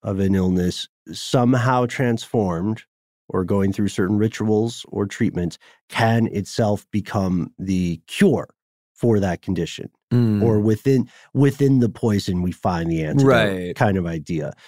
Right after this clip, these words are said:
Speaker 1: That, now, I don't know the specifics in terms of why it needed to be the heart and the liver rather than, say, the lungs and the kidneys. That's a good question. Uh, but that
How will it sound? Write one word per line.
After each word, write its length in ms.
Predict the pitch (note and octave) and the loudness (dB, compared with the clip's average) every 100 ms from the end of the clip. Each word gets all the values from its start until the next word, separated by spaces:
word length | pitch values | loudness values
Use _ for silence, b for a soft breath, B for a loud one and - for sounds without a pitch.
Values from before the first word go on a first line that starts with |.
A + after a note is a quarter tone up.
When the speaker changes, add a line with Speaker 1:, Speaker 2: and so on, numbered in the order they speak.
| b b _ A2 | b b _ -2
Speaker 1:
That, 500 | A2 A#2+ - - A2 | 2 2 0 -6 0
now, 220 | A2+ A2+ | 2 2
I 60 | |
don't 260 | G#2+ A#2 - | 2 0 0
know 320 | A2 G#2+ G#2 | 0 2 2
the 360 | G2+ G2 F#2 D#2+ b b b b | 0 0 -2 -4 b b b b
specifics 840 | - - A#2 - B2 A2 A2+ - | -16 -2 0 2 0 2 -2 -2
in 100 | G#2+ | -4
terms 420 | G2 A2 G#2 G2 G2 | -2 -2 -2 -2 -4
of 200 | F2+ F2 | -4 0
why 240 | G#2+ A2 | 0 2
it 140 | G2+ | 0
needed 360 | E2 G#2+ G#2 F#2+ | 0 0 0 -2
to 60 | F#2 | -2
be 160 | F#2+ | -2
the 120 | F#2 F2 | -2 -2
heart 320 | - G#2+ - | -2 -2 -2
and 160 | A2 G2 | -2 0
the 80 | F2 | 0
liver 380 | A2 D3+ F#3+ - _ - - | 2 2 0 -2 _ -20 -10
rather 460 | F#2 F#2+ G2+ G2+ G2+ | -2 0 2 2 0
than, 240 | G2+ G2 | 0 0
say, 480 | G2 - F#2 F#2 F2+ | -2 0 0 2 0
the 140 | E2+ | -2
lungs 480 | F2 F#2+ G2 G2 - | -2 0 0 -2 -2
and 120 | F2+ | -4
the 80 | E2+ | -4
kidneys. 560 | - A2+ C3+ D#3+ F#3 - _ _ _ _ | -2 0 2 2 0 -10 _ _ _ _
That's 260 | F#2+ G2 - | -2 -2 -2
a 40 | |
good 220 | G2 G2 - | 0 -2 0
question. 420 | F2+ F2+ - - - B B B - | -2 -2 -4 -6 -6 B B B -4
Uh, 140 | A2 G#2 - | -2 0 0
but 180 | B2 A2 - | 0 0 -2
that 340 | A#2+ B2+ C3 | 0 0 0